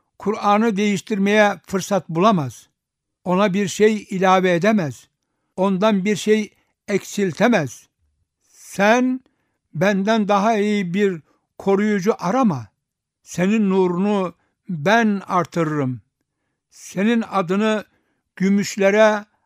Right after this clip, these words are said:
altınlara ben bastırırım.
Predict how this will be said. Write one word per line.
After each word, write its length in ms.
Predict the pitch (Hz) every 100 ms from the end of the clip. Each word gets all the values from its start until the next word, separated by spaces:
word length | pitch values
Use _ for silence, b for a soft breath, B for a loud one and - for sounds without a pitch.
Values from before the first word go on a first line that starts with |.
| _ -
altınlara 920 | 190 190 - 190 185 185 202 190 175 -
ben 400 | 160 208 294 190
bastırırım. 720 | 156 - - 143 139 127 113